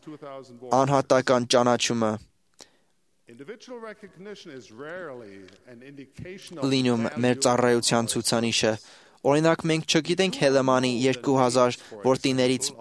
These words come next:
որևէ մեկի անունը։ Որպես անհատներ նրանք անանուն են։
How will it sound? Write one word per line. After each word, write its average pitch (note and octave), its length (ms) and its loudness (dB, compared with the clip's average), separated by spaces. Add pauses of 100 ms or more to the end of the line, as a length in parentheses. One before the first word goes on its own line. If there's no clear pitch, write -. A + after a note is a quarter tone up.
(300)
որևէ C3+ 440 4
մեկի C#3+ 380 0
անունը։ A2+ 440 0 (420)
Որպես D#3 500 2
անհատներ D3 680 0
նրանք D3 380 0
անանուն D3 540 2
են։ G2+ 180 -4